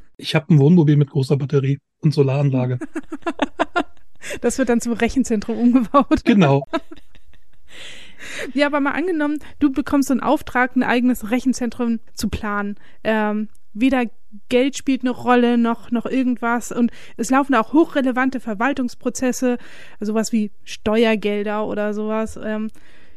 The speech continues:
Speaker 2: und auch namhafte Streaming-Dienste wollen sich da einbuchen. Wie würdest du das Ganze aufbauen?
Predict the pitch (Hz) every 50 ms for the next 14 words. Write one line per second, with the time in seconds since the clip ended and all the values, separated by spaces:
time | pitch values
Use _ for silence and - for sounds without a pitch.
0 | - - - - 254 254 208 240 233 233 233 233 233 233 262 269 262 254 254 247
1 | - 254 220 - - - 262 277 285 285 277 254 240 208 247 254 254 - - 254
2 | 214 196 226 233 240 247 240 240 - - 226 220 - 226 226 226 220 240 240 220
3 | - 240 226 226 - - - - 214 240 269 254 254 262 247 226 - 254 226 -
4 | - 226 - 233 196 196 294 - - 208 196 196 208